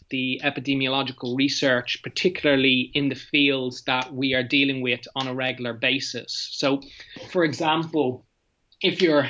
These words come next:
a physio working with water polo, there's no point in being an expert in ankle joint injuries. Whereas if you're working with an amateur soccer team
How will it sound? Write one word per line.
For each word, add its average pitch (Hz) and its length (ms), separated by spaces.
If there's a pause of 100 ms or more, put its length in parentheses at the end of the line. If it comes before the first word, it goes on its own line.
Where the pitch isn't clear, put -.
(260)
a 135 60
physio 151 400
working 143 420
with 127 140
water 143 420
polo, 123 560
there's 127 160
no 143 160
point 135 400 (180)
in 127 160
being 131 280
an 127 80
expert 123 560 (120)
in 120 320
ankle 139 280
joint 127 260
injuries. 120 680 (480)
Whereas 139 600
if 147 180
you're 143 100
working 139 440
with 127 160
an 127 100
amateur 131 400
soccer 156 420
team 143 560